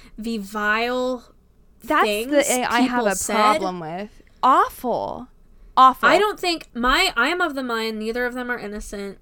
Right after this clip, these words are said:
Speaker 2: N-, exactly. Neither of them are innocent. Both of them are guilty.
Speaker 1: I don't
Speaker 2: A hundred percent.
Speaker 1: know. Like,
Speaker 2: They are both did bad things to each other. They are,
Speaker 1: And, and
Speaker 2: neither of them are innocent. But the amount of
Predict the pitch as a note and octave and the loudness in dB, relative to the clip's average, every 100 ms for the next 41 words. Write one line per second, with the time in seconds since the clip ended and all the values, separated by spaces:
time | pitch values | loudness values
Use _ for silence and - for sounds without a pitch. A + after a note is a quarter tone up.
0 | - B3 C#4 E4 C4+ C#4+ F#3 G3+ - A3+ | -8 -2 2 4 2 0 -10 -16 -10 0
1 | G#3+ C4 D4 D4+ B3 B3 B3 A#3+ - _ | 2 2 0 -2 -2 -4 -6 -8 -10 _
2 | - B3 D#4+ B3 A3 G3+ G3+ G#3+ F#3+ C#3+ | 2 4 4 -2 -4 -4 -4 -6 -10 -12
3 | G3+ - - - _ A3 A3+ C4 D#4 A#3 | -14 -18 -20 -20 _ -4 0 2 2 2
4 | A#3+ A#3 A#3 G3+ F#3 - C4 - - - | -2 0 0 0 -2 -8 -14 -16 -18 -20
5 | - - - - - - - - _ B3 | -20 -20 -20 -20 -20 -20 -20 -20 _ -8
6 | C4+ - - - - - - - - B3+ | -8 -8 -14 -18 -18 -18 -16 -18 -2 2
7 | D#4 B3 A#3+ D4+ G#4 - A3 C#4+ G#3+ - | 2 2 4 4 2 -6 -4 -4 -6 -14
8 | - - A3 A#3 D#4 - C#4+ D4 C#4+ B3+ | -20 -2 4 4 4 0 -4 -4 -6 -6
9 | A3+ G#3+ A#3 G#3+ B2+ F3+ - - _ _ | -6 0 0 0 -4 -6 -14 -20 _ _
10 | - - A#3+ B3 D4+ A#3+ C#4 C4 F#4 E4 | -20 0 4 4 2 2 2 2 2 2
11 | F4+ D4+ D4 A#3 A#3+ A#3+ A#3 A#3 F3+ E3 | 2 4 4 4 2 0 -4 -4 -10 -12
12 | - - - - C4+ B3 - _ _ _ | -20 -20 -6 8 10 10 4 _ _ _
13 | _ _ _ _ _ _ - C4 B3+ A#3+ | _ _ _ _ _ _ -6 0 2 4
14 | A#3 C4+ - A3+ A3 A3+ | 4 4 2 0 2 0